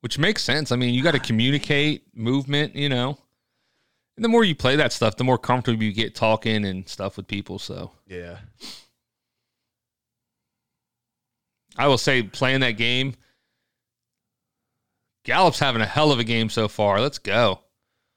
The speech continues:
Speaker 1: Um, some of the funniest moments, and I laugh the hardest, are at Warzone playing with, like, you
Speaker 2: Yeah.
Speaker 1: and Jared and all them.
Speaker 2: <laughs>
Speaker 1: Oh.
Speaker 2: Yeah.
Speaker 1: That one night we were playing,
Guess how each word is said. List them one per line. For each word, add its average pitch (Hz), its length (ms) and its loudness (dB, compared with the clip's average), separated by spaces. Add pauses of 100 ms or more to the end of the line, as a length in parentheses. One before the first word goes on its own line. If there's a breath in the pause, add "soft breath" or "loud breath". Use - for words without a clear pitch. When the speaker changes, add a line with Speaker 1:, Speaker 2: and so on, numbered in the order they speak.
(440)
Speaker 1:
Um, 92 340 -2 (1080)
some 185 180 0
of 190 60 4
the 135 80 2
funniest 127 600 0
moments, 113 400 0
and 107 100 -2
I 107 60 0
laugh 104 320 0
the 104 100 -4
hardest, 98 520 -6 (300)
are 104 80 0
at 107 100 -2
Warzone 101 460 -2
playing 107 200 -4
with, 104 100 -4
like, 101 180 -2 (360)
you 120 340 -2
Speaker 2:
Yeah. 113 100 0
Speaker 1:
and 104 200 -6
Jared 110 380 -2
and 123 100 0
all 127 120 0
them. 139 260 -4
Speaker 2:
<laughs> 139 40 -6
Speaker 1:
Oh. 101 220 -2 (100)
Speaker 2:
Yeah. 101 340 -8 (1500)
Speaker 1:
That 160 160 4
one 131 220 4
night 131 160 2
we 110 100 -2
were 110 80 0
playing, 101 520 -2